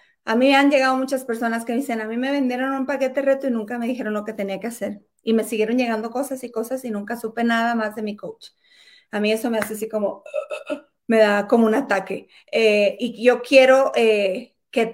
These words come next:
a ti no te pase eso. Eso es lo primero. Me enfoco en mis clientas que tengan una introducción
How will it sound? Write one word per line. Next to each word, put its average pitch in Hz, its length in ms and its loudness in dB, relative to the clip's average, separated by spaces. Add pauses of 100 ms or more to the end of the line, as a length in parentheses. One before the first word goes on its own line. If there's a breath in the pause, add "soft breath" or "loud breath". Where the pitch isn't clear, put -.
a 208 180 -2
ti 277 120 0
no 269 120 -2
te 196 80 -10
pase 202 340 -8
eso. - 340 -10
Eso 277 320 4
es 294 60 -6
lo 311 140 0
primero. 202 340 0
Me 202 100 -4
enfoco 247 360 -4
en 269 100 0
mis 247 260 -4
clientas 269 680 -2 (560 soft breath)
que 226 120 -2
tengan 233 400 0
una 254 160 0
introducción 226 1200 -4